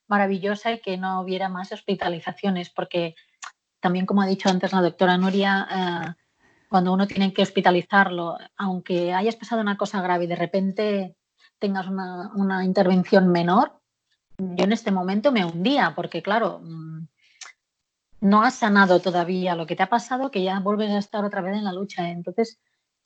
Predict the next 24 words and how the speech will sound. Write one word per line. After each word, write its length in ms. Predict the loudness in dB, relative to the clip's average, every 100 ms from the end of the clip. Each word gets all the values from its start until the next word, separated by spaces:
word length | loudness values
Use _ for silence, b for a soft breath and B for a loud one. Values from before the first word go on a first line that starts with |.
| _
a 100 | 6
veces 300 | 6 6 6
no 160 | 8 10
es 320 | 8 6 0 4
el 220 | 4 6
que 140 | 6
te 160 | 6 4
pase, 540 | 4 4 2 -2 -6
sino 280 | -2 -2 -2
en 80 | -2
el 80 | -2
momento 400 | -2 -2 -2 0
en 80 |
el 100 | -2
que 80 | -4
estás, 420 | -8 -8 -10 -8 -8
¿no? 220 | -6 -8
Si 220 | -6 -6 -4
puedes 340 | 0 0 0
sanarlo, 460 | -2 0 0 -2 -4 -6
mm, 560 | -8 -8 -10 -10 -10 -12 B _
masticarlo 580 | 2 2 2 2 4 4
un 80 | 2
poquito, 640 | -2 -4 -6 -4 -4 -4